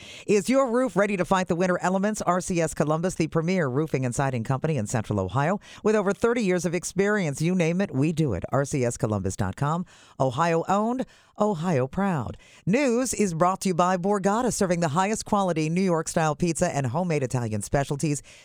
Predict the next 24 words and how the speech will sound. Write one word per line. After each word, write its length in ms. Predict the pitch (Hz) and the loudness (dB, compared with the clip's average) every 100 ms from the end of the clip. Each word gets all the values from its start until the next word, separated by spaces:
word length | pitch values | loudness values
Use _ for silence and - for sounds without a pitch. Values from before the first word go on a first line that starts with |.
| - | -2
Visit 340 | 147 226 254 | 0 2 2
them 200 | 214 214 | 2 0
today 260 | 233 185 117 | 0 0 0
on 140 | 95 | -2
West 220 | 95 - | -2 0
Dublin 260 | 127 113 113 | -2 0 -2
Granville 420 | 113 104 98 95 | -2 -2 -2 -2
Road 400 | 110 123 147 165 | 0 0 0 -4
in 260 | 120 131 151 | -2 -4 -2
Worthington. 680 | 135 98 90 - - - - - - - - - | -6 -4 -4 -6 -10 -10 -10 -16 -18 -20 -8 0
As 380 | 233 285 294 | 2 2 2
of 240 | 269 294 226 | 0 0 0
yesterday, 800 | 240 277 - 240 196 143 98 - _ _ _ _ _ _ 226 | 0 0 0 0 2 0 -2 -8 _ _ _ _ _ _ 0
Amazon 720 | 262 262 226 233 226 226 214 | 0 2 2 4 4 2 0
Prime 400 | 240 247 262 254 | 0 2 0 0
users 800 | 269 277 254 294 320 - - - _ _ _ - | 0 0 0 0 0 -2 -6 -10 _ _ _ -2
can 180 | 147 127 | -2 0
kiss 300 | - 135 - | -2 -2 -2
streaming 720 | - - 139 151 143 135 139 | -2 -2 -2 0 0 2 2
movies 720 | 254 302 285 285 277 285 156 | 4 2 2 2 0 0 -2
and 180 | 120 110 | -4 0
T 220 | 202 233 | 0 2
V 160 | 226 | 0
shows 500 | 214 220 196 196 196 | 0 2 2 2 0